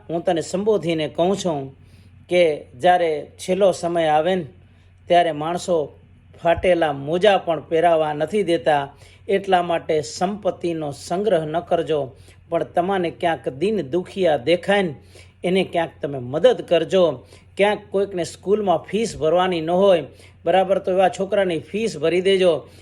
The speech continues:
જેને ઓઢવા માટે ત્યાં કને કોઈને ચાદર ન હોય તો ચાદર આપજો, કપડાં ન હોય તો કપડાં આપજો, બરાબર. અને પોતાના સગાવાલામાં કોઈ ગરીબ માણસ દેખાય ને,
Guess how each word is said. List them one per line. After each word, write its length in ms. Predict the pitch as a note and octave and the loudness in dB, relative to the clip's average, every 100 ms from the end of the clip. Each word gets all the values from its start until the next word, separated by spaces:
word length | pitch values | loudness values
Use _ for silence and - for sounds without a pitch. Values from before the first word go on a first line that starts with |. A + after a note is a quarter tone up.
| - | -2
જેને 260 | F#3 A3 G3+ | 2 4 4
ઓઢવા 420 | G3+ G#3 G#3+ G3+ | 2 4 4 4
માટે 580 | F#3+ F#3+ G#3+ G3 D#3 - - - - | 2 0 2 0 0 -8 -20 -20 -2
ત્યાં 200 | G3 G3+ | 0 2
કને 240 | G3+ F#3 | 0 -2
કોઈને 380 | E3 F#3+ G3 F3 | -2 -2 0 -2
ચાદર 400 | D#3+ F3+ G3 G3 | 0 0 4 2
ન 100 | E3+ | 2
હોય 200 | F3+ G3 | 0 0
તો 140 | G3 E3 | 0 -2
ચાદર 380 | E3+ F3 F#3+ | 0 2 4
આપજો, 460 | F3 F3 D#3+ F#3 E3 | 4 2 0 0 0
કપડાં 460 | - G3 G#3+ F#3+ F3+ | 0 -4 0 0 2
ન 40 | |
હોય 200 | F3+ F3+ | 0 -2
તો 140 | D#3+ | -2
કપડાં 460 | D#3 F#3+ G3+ F#3+ E3+ | -2 -4 0 2 2
આપજો, 500 | E3 D#3+ F#3+ E3+ - - - - | 0 0 0 0 -4 -18 -20 -8
બરાબર. 420 | D#3+ F3+ F#3+ F3+ C#3 - _ E3+ | 2 2 4 2 0 -14 _ -8
અને 140 | D#3 | -8
પોતાના 600 | - E3+ F3 F#3+ F3+ D#3 | -8 -6 -2 0 0 -2
સગાવાલામાં 800 | - E3 F3+ E3 E3+ D#3+ D#3 D3 | -4 0 2 4 2 0 -4 -6
કોઈ 220 | - E3 | -6 -6
ગરીબ 380 | B2 A#2+ D#3+ F3+ | -4 -4 -2 -4
માણસ 300 | D#3 D3+ C#3+ | -6 -8 -8
દેખાય 400 | B2+ D3+ E3 F#3 | -4 -4 0 -2
ને, 100 | F#3 | -2